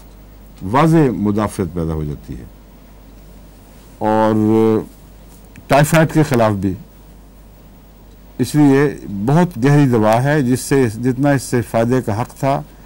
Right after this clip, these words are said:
नहीं उठाया गया, क्योंकि अक्सर किताबों और दरसों में बस यही बात दोहराई,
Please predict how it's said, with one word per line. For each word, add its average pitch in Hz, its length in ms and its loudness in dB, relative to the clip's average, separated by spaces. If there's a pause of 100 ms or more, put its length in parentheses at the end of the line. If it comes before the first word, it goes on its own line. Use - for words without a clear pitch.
(840)
नहीं 147 200 4
उठाया 104 380 2
गया, 104 300 0 (720)
क्योंकि 120 300 -2
अक्सर 131 360 0
किताबों 123 460 2
और 127 60 2
दरसों 120 360 0
में 143 140 2
बस 123 180 -2
यही 160 280 4
बात 123 220 2
दोहराई, 113 360 2